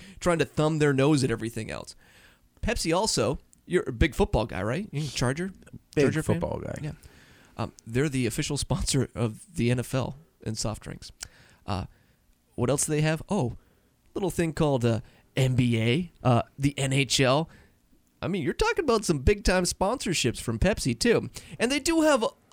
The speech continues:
Speaker 1: an actual mascot, but it's not something they have to hide their drink behind. It's called Pepsi Man. And you know what Pepsi Man does?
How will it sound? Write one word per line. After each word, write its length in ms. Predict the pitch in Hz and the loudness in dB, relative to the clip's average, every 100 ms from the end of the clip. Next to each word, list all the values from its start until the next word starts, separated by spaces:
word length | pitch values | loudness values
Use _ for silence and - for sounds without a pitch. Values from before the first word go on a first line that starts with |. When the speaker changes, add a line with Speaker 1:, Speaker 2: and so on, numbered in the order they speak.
| _ - | _ -2
Speaker 1:
an 100 | 175 | 0
actual 300 | 202 - 165 | 2 2 0
mascot, 580 | 135 135 - - 104 107 | 2 2 2 0 -2 0
but 100 | 220 | 0
it's 140 | - | 2
not 140 | 269 | 2
something 240 | - 240 220 | 2 0 2
they 100 | 196 | 4
have 180 | 190 - | 2 2
to 160 | 160 | 2
hide 500 | 113 - 139 156 165 | 2 -2 0 2 4
their 160 | 135 143 | 4 2
drink 440 | 117 117 139 156 | 2 -2 -2 -2
behind. 560 | - 117 120 117 117 131 - _ _ _ - | -2 -2 -2 -2 -2 -4 -10 _ _ _ -6
It's 140 | - | 0
called 240 | 294 269 | 4 6
Pepsi 360 | - 247 - 131 | 6 4 2 0
Man. 300 | 117 110 - - - - | 0 -2 -4 -10 -16 0
And 80 | 175 | 4
you 80 | 233 | 4
know 80 | |
what 180 | 285 277 | 4 4
Pepsi 320 | - 240 262 | 4 2 0
Man 220 | 220 202 156 | 2 4 4
does? 420 | 135 135 143 | 4 2 0